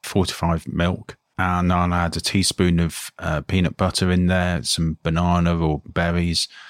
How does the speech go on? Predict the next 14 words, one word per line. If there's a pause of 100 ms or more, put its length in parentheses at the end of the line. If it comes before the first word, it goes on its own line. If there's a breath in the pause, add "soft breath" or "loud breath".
(140)
sprinkle
over
some
chia
seeds
or
some
sunflower
seed
or
mixed
seeds
and
nuts,